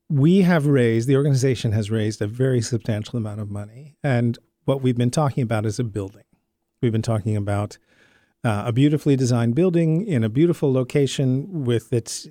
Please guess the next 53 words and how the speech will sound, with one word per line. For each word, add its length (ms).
easy 360
to 120
get 220
to 260
with 260
great 340
parking. 640
What, 340
what 160
we 100
haven't 340
talked 300
about 260
yet 280
is 220
the 120
vision 300
for 120
the 80
programming 460
of 60
the 80
building 280
and 100
how 160
it's 100
gonna 220
engage 380
the 160
community. 560
And 160
there's 220
a 80
large 320
number 220
of 100
donors 400
who 80
give, 300
and 160
there's 180
more 220
of 100
them 160
out 220
there 360
who 200
are 100
interested 560
in 160
a 60
statement 600
in 440